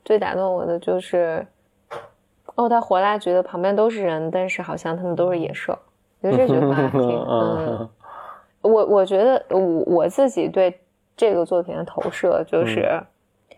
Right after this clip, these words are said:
Speaker 1: 你从小到大活得好好的，然后你觉得你对人生有很多的希望、美好，然后噗，你就看到了很多残酷。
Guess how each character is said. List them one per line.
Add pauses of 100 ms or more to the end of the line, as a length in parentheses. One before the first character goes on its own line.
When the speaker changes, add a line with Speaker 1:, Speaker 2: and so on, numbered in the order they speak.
(440)
Speaker 1:
你
从
小
到
大
活
得
好
好
的，
然
后 (100)
你
觉
得 (220)
你
对
人
生
有
很
多
的
希
望、
美
好，
然
后
噗， (200)
你
就
看
到
了 (340)
很
多
残
酷。